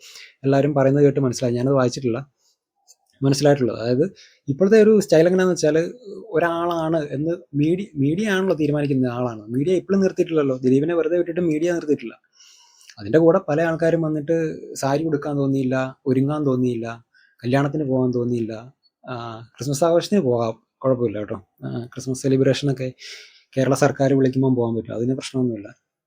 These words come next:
ഉം, ഇത്തരത്തിലുള്ള ക-, ഈ കണ്ണീരും കയ്യുമായിട്ട് കോടതി ചെന്നിട്ട് കാര്യമുണ്ടോ? തെളിവുണ്ടെങ്കിൽ തെളിവ് കൊടുക്കുക, അല്ലാതെ അവിടെ പോയി കരഞ്ഞു കാണിച്ചിട്ട് കാര്യമില്ല. ഇയാൾ കുറ്റവാളിയാണെങ്കിൽ ശിക്ഷിക്കണമെന്നേ. ഒരു കുറ്റം ചെയ്ത എല്ലാവരും ശിക്ഷിക്കപ്പെടണം, അത്രേ ഉള്ളൂ. പക്ഷേ കുറ്റം ചെയ്തെന്ന്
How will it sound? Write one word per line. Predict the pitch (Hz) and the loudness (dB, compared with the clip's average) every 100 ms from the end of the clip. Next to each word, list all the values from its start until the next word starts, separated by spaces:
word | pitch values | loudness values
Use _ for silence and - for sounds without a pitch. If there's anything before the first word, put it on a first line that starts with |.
| _ | _
ഉം, | 139 120 117 117 120 _ _ - - - | -18 -14 -12 -14 -18 _ _ -20 -18 -8
ഇത്തരത്തിലുള്ള | 147 202 220 202 202 | 2 4 6 6 4
ക-, | 202 185 170 | 2 -2 0
ഈ | 165 | 2
കണ്ണീരും | 160 160 180 180 | 4 6 6 6
കയ്യുമായിട്ട് | 165 165 160 156 | 6 6 6 4
കോടതി | 147 143 151 | 2 2 0
ചെന്നിട്ട് | 151 143 135 | -2 0 2
കാര്യമുണ്ടോ? | 123 123 107 - | 2 0 -4 -2
തെളിവുണ്ടെങ്കിൽ | 135 139 190 202 170 185 202 | 2 4 4 2 0 -2 4
തെളിവ് | 147 131 170 | 4 6 4
കൊടുക്കുക, | 165 123 113 104 | 2 0 -4 -14
അല്ലാതെ | - 131 143 | -8 -4 -2
അവിടെ | 143 | 0
പോയി | 165 160 | 0 0
കരഞ്ഞു | 139 135 165 | 0 0 0
കാണിച്ചിട്ട് | 165 156 165 170 | -2 -4 -6 -6
കാര്യമില്ല. | 135 147 190 139 104 _ _ | -4 0 0 0 -8 _ _
ഇയാൾ | 113 123 180 | -10 -8 -6
കുറ്റവാളിയാണെങ്കിൽ | 143 143 180 190 208 185 214 | -8 -6 -4 -4 -4 -4 -4
ശിക്ഷിക്കണമെന്നേ. | - 139 160 160 202 214 131 - - - - | -4 -4 -6 -4 -2 -2 -4 -10 -20 -18 0
ഒരു | 127 131 - - | 0 0 -6 -18
കുറ്റം | - 123 208 | -10 -2 4
ചെയ്ത | 180 185 | 6 6
എല്ലാവരും | 147 160 170 | 6 6 4
ശിക്ഷിക്കപ്പെടണം, | 139 131 143 135 117 - - | 0 0 0 0 -2 -8 -16
അത്രേ | 117 165 | -6 0
ഉള്ളൂ. | 139 107 | 0 -2
പക്ഷേ | 113 165 165 - - | -2 -2 -2 -16 -20
കുറ്റം | - - 190 | -10 0 6
ചെയ്തെന്ന് | 160 160 180 | 8 8 6